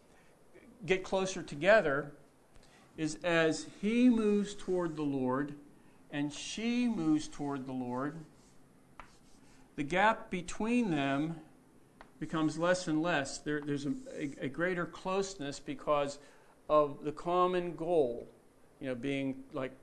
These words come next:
like the Lord, being Christ-like, you know, serving him, all that. And they're,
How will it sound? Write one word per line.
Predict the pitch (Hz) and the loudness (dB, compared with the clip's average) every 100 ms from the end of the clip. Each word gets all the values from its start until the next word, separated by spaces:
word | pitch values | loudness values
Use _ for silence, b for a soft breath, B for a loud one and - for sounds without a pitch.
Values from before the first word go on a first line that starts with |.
| - 143 | -10 -4
like | 135 131 | -4 -4
the | |
Lord, | 131 131 127 | -6 -6 -6
being | 127 | -10
Christ-like, | 120 127 123 - 127 - - | -8 -8 -8 -12 -14 -16 -18
you | 127 | -16
know, | 120 - | -14 -14
serving | - 135 123 117 | -8 -8 -6 -10
him, | 120 | -12
all | 135 127 | -10 -10
that. | 123 - - B B B B B | -10 -14 -20 B B B B B
And | 175 151 151 | -2 0 6
they're, | 160 170 | 6 6